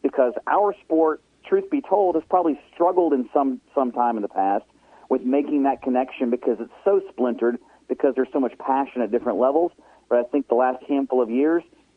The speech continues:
everybody at every level has done a very good job of being able to make that connection again and reconnect the various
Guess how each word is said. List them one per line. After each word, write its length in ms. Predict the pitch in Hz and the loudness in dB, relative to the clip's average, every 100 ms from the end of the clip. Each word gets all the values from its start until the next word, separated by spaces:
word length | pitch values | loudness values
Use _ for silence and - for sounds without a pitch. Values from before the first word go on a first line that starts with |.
| - | 0
everybody 540 | 151 175 165 165 151 | 2 2 2 2 4
at 60 | 131 | 2
every 220 | 131 147 | 2 2
level 300 | 147 156 156 | 2 2 0
has 100 | 127 | 0
done 120 | 127 | 0
a 80 | 117 | -2
very 480 | 92 92 135 139 139 | -4 -2 2 2 2
good 240 | 127 120 | 0 -2
job 400 | 113 123 113 113 - _ - | 0 0 2 -2 -6 _ -4
of 160 | 113 | -2
being 220 | 107 131 123 | 0 0 0
able 180 | 113 | 0
to 80 | 110 | -2
make 260 | 110 123 - | -2 -2 0
that 160 | 120 | -2
connection 440 | - 117 120 - 113 | 0 -4 -4 -6 -8
again 260 | 101 113 | -4 -2
and 100 | 110 | -2
reconnect 580 | 104 127 - 127 127 120 _ _ _ - | -2 -4 -2 -2 0 -2 _ _ _ -4
the 80 | |
various 380 | 113 135 127 120 | 0 2 2 0